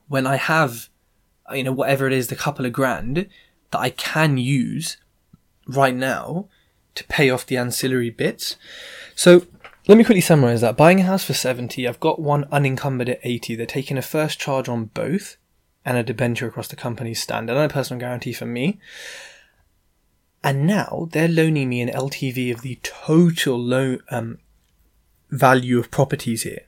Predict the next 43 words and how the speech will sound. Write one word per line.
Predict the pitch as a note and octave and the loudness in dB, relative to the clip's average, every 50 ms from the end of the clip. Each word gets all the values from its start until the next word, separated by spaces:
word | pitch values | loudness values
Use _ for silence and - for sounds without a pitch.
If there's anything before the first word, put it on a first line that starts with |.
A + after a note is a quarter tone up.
| _ _ | _ _
It's | - E3 - | -6 -4 -2
like, | F3+ G3 F#3+ | 0 0 0
it's | - - | 2 0
like | C4+ A#3+ | -2 0
someone | - A#3+ G#3 F3+ D3+ | 0 0 0 2 2
loaning | C#3+ C#3+ D3 C#3+ C3+ | 2 2 2 2 2
against | B2+ B2 B2+ B2 - | 0 -2 -4 -4 -4
your | B2 A#2 | -6 -6
portfolio. | - B2+ B2 - G#3+ A#3 G#3 B2 - - - _ - - - - - - - - _ _ | -6 -10 -4 0 0 0 0 0 -4 -6 -12 _ -20 -20 -20 -18 -18 -20 -20 -20 _ _
And | - E3+ E3 E3 D#3 D#3 - - _ _ _ _ - | 2 4 4 4 4 2 -4 -10 _ _ _ _ -4
what | - G#3 | 2 2
this | F#3 E3 E3+ | 2 4 4
means | E3+ F3 E3 C#3+ B2 | 2 2 2 2 2
is | B2 | 0
I'm | B2+ C3+ D3 | 0 -2 -2
at | - | -2
fifty-five | - - D#3 - - C#3+ - - C#3 C#3 C#3+ | -2 -4 -4 -4 -6 -8 -4 -2 -2 -2 -2
percent | - C3 - C3+ B2+ | -4 -6 -4 -4 -4
L | A#2+ B2+ B2 | -4 -6 -8
T | - - B2+ | -8 -8 -6
V | A#2+ B2+ B2 | -4 -4 -2
right | B2 B2 G#2+ A#2+ | -2 -4 -6 -4
now | A#2+ A#2 | -6 -6
on | A2+ | -6
this | A#2+ A#2 - | -6 -8 -2
deal, | - F#3+ E3 B2+ | 2 2 2 2
so | - D3+ D3+ | 2 0 0
it | E3 D#3 | 0 0
is | E3+ D#3+ | 0 0
no | D#3 D3 D3 | 0 -2 0
money | C#3+ C#3+ C#3 C#3+ | 0 0 -2 -2
down. | E3+ G#3+ G3+ D3+ C3 - - - | -2 -4 -4 -6 -8 -10 -12 -8
Lol, | B2 A#2+ A#2 A2+ A2 A2+ B2+ C#3 - | -6 -2 0 0 0 -2 -4 -8 -6
not | C#3+ C#3+ B2+ A2 | -4 -4 -4 -4
really. | A2+ G#2+ G#2 G#2 - _ _ _ - - - - _ _ _ _ _ _ _ _ _ _ _ _ _ _ _ _ _ | -4 -8 -10 -10 -14 _ _ _ -20 -20 -20 -20 _ _ _ _ _ _ _ _ _ _ _ _ _ _ _ _ _
I'd | D3+ D3+ F3 | 4 4 6
like | A3+ B3 - | 2 0 -2
to | - - C#3 | -6 -6 -4
add | E3 F#3 F#3 | -4 -4 -4
to | - A2+ | -6 -6
this. | G#2 G#2+ - - - - - _ _ _ _ _ _ _ _ _ _ _ - - - | -6 -8 -8 -10 -14 -14 -16 _ _ _ _ _ _ _ _ _ _ _ -18 -16 -6
I | - G3+ A#3+ C#4 | -2 0 0 0
said, | C4+ - - - A2+ A2 C#3 C#3+ | -2 -2 -4 -4 -4 -4 -6 -6